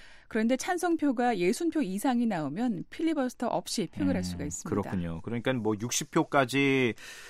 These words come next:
Speaker 2: 가려면 좀 힘드니까 구월 삼십 일 이전에 단순 과반, 그러니까 오십일 표로 통과시키자, 이런 전략인 것 같은데요.
Speaker 1: 네.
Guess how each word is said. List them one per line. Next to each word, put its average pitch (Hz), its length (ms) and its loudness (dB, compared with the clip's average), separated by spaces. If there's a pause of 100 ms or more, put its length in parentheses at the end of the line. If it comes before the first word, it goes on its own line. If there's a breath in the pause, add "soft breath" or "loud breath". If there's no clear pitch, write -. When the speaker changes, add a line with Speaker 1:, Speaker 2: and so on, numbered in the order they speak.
Speaker 2:
가려면 131 380 4
좀 127 140 2
힘드니까 127 920 2 (120)
구월 127 260 6
삼십 127 320 -2
일 101 60 2
이전에 98 340 2
단순 101 400 -2
과반, 78 500 -4 (220)
그러니까 - 260 -6
오십일 101 380 0
표로 104 240 -4
통과시키자, 92 800 -4
이런 85 240 -6
전략인 78 400 -10
것 76 80 -12
같은데요. 73 480 -12
Speaker 1:
네. 170 160 -6